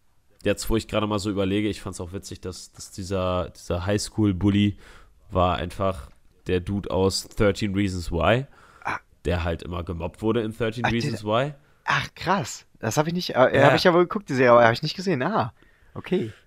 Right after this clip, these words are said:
Speaker 1: Ja, also mir ist das direkt von Anfang an aufgefallen. Ich dachte mir so, Alter, jetzt ehrlich, die, die nehmen den, der in diesem, in der Serie, also ja, okay, das ist halt natürlich ein paar Jahre später,
Speaker 2: Mhm.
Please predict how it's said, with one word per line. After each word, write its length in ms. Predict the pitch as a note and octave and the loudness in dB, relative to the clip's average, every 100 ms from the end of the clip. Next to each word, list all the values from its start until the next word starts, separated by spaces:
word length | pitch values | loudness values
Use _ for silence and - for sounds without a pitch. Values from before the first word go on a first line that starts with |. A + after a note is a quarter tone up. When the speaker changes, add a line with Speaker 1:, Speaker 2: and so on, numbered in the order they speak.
| _ _ _ _ _ - - | _ _ _ _ _ -12 -4
Speaker 1:
Ja, 520 | F2+ C3+ E3+ E3 A#2+ | 2 6 8 10 10
also 500 | G2+ C3+ D#3 F3+ E3 | 8 8 8 8 4
mir 160 | E3+ F#3+ | 4 4
ist 120 | F#3+ | 4
das 140 | E3+ | -2
direkt 320 | - D3+ F3 | 0 -2 -4
von 180 | - D3+ | -2 -2
Anfang 240 | C#3+ D3 C#3+ | -2 -2 -2
an 120 | B2+ | 0
aufgefallen. 480 | C#3+ C#3 C3 A#2 A#2+ | -2 -2 -2 0 0
Ich 240 | A#2 - | -4 -4
dachte 240 | C3+ - | -6 -4
mir 80 | B2 | -2
so, 160 | A#2 B2+ | 2 2
Alter, 280 | G#2+ A2+ A2+ | 2 0 0
jetzt 280 | G#2+ - | -2 -4
ehrlich, 500 | A2 A#2+ D#3+ D#3 - - | -2 2 2 0 -8 -12
die, 160 | A2+ G#2+ | -8 -6
die 160 | G2+ G#2+ | -4 -2
nehmen 340 | B2+ D3 A#2+ | 0 -2 -2
den, 440 | A2 A#2 D#3+ E3+ C#3+ | -2 0 0 -4 -4
der 360 | A2+ A2+ - | -2 -2 -2
in 140 | - A2+ | -8 -8
diesem, 320 | A2+ A#2 G#2 - - _ _ _ | -8 -8 -10 -14 -20 _ _ _
in 180 | B1 F2 | -14 -4
der 120 | G#2+ | -2
Serie, 640 | G2+ A2+ C3 C#3+ D3 C#3+ C3+ | 2 4 4 6 6 6 4
also 280 | G#2+ G2+ F#2+ | 2 0 0
ja, 180 | F#2 | 0
okay, 300 | F2+ - F#2 E2+ | -2 0 -2 -2
das 240 | F2+ - | -6 -8
ist 140 | - | -6
halt 160 | F#2 - | -6 -2
natürlich 320 | E2 - F2+ | -6 -2 -4
ein 40 | E2 | -2
paar 160 | F2+ | 0
Jahre 220 | F2 E2+ | 0 0
später, 420 | F2 F2+ G2 A2+ A2+ | -2 -2 0 0 0
Speaker 2:
Mhm. 220 | A2+ | -6